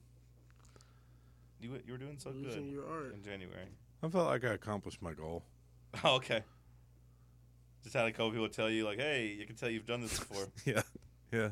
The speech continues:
Speaker 1: That was
Speaker 3: You're,
Speaker 1: good
Speaker 3: you're
Speaker 1: enough?
Speaker 3: pretty good at this.
Speaker 1: That was the validation you needed?
Speaker 3: Yeah.
Speaker 1: Okay.
Speaker 3: I just like to know I'm good at things. Something, you know, 'cause I feel like I'm not good at most things.
Speaker 1: Mm-hmm.
Speaker 3: So to feel good at something, like,
Speaker 1: I
Speaker 3: "Yeah, I
Speaker 1: feel
Speaker 3: could do
Speaker 1: that.
Speaker 3: this."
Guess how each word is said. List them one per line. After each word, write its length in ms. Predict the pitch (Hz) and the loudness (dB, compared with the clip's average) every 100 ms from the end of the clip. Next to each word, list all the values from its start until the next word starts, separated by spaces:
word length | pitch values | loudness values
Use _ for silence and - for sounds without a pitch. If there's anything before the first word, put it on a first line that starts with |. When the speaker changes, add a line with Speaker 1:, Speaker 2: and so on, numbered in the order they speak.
| 110 | 0
Speaker 1:
That 20 | |
was 120 | 139 | 2
Speaker 3:
You're, 80 | 190 220 | 4 6
Speaker 1:
good 40 | - | 6
Speaker 3:
you're 40 | |
Speaker 1:
enough? 120 | 226 | 6
Speaker 3:
pretty 140 | 165 147 | 6 6
good 140 | 170 | 6
at 80 | 139 | 4
this. 260 | 92 92 - - - - | 2 -2 -4 -12 -12 0
Speaker 1:
That 140 | 120 | 2
was 120 | 120 107 | 2 -4
the 80 | |
validation 640 | 104 113 110 107 113 113 113 | 0 4 4 2 -2 -2 -6
you 80 | 110 | -4
needed? 300 | 113 113 113 - - - - | -2 -4 -8 -16 -20 -20 -8
Speaker 3:
Yeah. 220 | 87 87 87 - - - - | -4 -2 -4 -8 -20 -16 -14
Speaker 1:
Okay. 240 | - 127 135 - - | -6 -4 -4 -8 0
Speaker 3:
I 60 | 190 | 4
just 120 | 190 | 8
like 160 | 175 143 | 8 8
to 60 | |
know 180 | 107 104 | 8 8
I'm 120 | 95 | 6
good 180 | 87 92 | 4 2
at 100 | - | 2
things. 380 | - 90 87 - - - - - - - - | -2 -2 -2 -8 -16 -20 -20 -20 -20 -20 0
Something, 500 | - 123 78 78 76 | 6 6 6 -4 -6
you 100 | 82 | -8
know, 220 | 82 85 - | -8 -10 -6
'cause 160 | 101 | -4
I 140 | 98 113 | 0 2
feel 140 | 143 | 6
like 120 | 135 101 | 6 6
I'm 120 | 92 | 4
not 220 | 95 71 | 4 2
good 100 | 78 | -6
at 80 | 71 | -6
most 300 | 78 76 - | -6 -8 -8
things. 220 | 73 76 - - | -10 -10 -16 -12
Speaker 1:
Mm-hmm. 280 | 110 110 101 95 - - | -8 -8 -8 -12 -18 -8
Speaker 3:
So 160 | 92 | -6
to 140 | 82 - | -4 -8
feel 300 | - 104 95 | -2 0 0
good 200 | 87 95 | 0 0
at 120 | 92 | 0
something, 380 | - 98 107 95 | -4 -4 -4 -4
like, 160 | 85 82 - | -6 -8 0
Speaker 1:
I 40 | |
Speaker 3:
"Yeah, 160 | 185 117 | 4 4
I 40 | |
Speaker 1:
feel 60 | 123 | 2
Speaker 3:
could 100 | - | -4
do 60 | 82 | -6
Speaker 1:
that. 120 | 80 | -8
Speaker 3:
this." 220 | - | -10